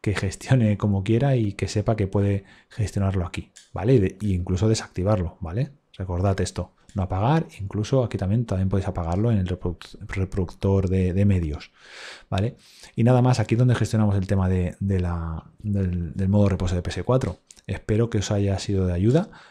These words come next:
Lo vamos a repasar rápidamente, ¿vale? Nos vamos aquí a ajustes, a la maletita. Nos vamos abajo del todo. La tercera, empezando por abajo, ajustes de ahorro de energía. Primero, en la segunda opción, establecer funciones disponibles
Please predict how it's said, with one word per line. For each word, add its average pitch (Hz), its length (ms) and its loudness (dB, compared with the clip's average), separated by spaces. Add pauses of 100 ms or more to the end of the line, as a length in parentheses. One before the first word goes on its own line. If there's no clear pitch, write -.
(140)
Lo 101 80 2
vamos 107 180 4
a 117 60 2
repasar 101 420 -2
rápidamente, 110 840 2
¿vale? 113 180 2
Nos 101 160 2
vamos 95 200 0
aquí 98 260 -4
a 90 100 -4
ajustes, 131 480 0
a 107 60 2
la 101 60 2
maletita. 110 580 0 (720)
Nos 107 120 6
vamos 110 280 4
abajo 110 260 4
del 131 160 6
todo. 131 360 4 (580)
La 104 120 -2
tercera, 120 520 0 (280)
empezando 113 380 2
por 135 140 4
abajo, 123 240 2
ajustes 113 360 0
de 104 60 2
ahorro 104 260 4
de 104 80 4
energía. 127 520 0 (400)
Primero, 110 420 4
en 104 60 2
la 104 100 0
segunda 113 340 2
opción, 110 260 0
establecer 98 500 -2
funciones 110 520 0
disponibles 107 640 0